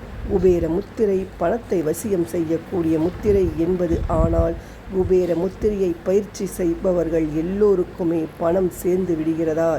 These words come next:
என்று கேட்டால் நிச்சயம் கிடையாது. இந்த குபேர முத்திரையை சரியாக பிரயோகம் செய்யக்கூடிய ஒரு முறையைத்தான் இந்த பதிவின் மூலம் நாம் தெரிந்து கொள்ளப் போகிறோம். இது உங்களுக்கான அதிர்ஷ்டத்தை கொடுக்கக்கூடிய பதிவாகவும்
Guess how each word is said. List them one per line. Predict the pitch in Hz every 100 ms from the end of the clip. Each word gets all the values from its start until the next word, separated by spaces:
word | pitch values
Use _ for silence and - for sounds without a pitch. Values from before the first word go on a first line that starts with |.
| 160
என்று | 160 160 170
கேட்டால் | - 160 151 170 165 190 - - - -
நிச்சயம் | 196 196 - 202 170 175
கிடையாது. | - 165 170 151 143 - - - - - 190
இந்த | 190 175 151
குபேர | 160 165 175 170
முத்திரையை | 160 175 - 208 185 170 151
சரியாக | - 156 156 160 175 196 190 165 - - -
பிரயோகம் | 190 180 190 202 202 208
செய்யக்கூடிய | - 160 160 165 - 196 202 214 175
ஒரு | 160 156
முறையைத்தான் | 156 160 185 175 160 - 165 185 202
இந்த | 180 170 156 -
பதிவின் | 170 185 185 165
மூலம் | 151 151 160
நாம் | 156 151 156
தெரிந்து | 175 160 170 165
கொள்ளப் | - 156 151 -
போகிறோம். | 165 156 156 156 156 - - - - 196
இது | 196 214
உங்களுக்கான | 165 175 196 185 - 185 185 220
அதிர்ஷ்டத்தை | - 165 180 - 180 - 160
கொடுக்கக்கூடிய | - 180 196 - 165 160 214 196 175 160 156
பதிவாகவும் | 160 180 180 165 160 170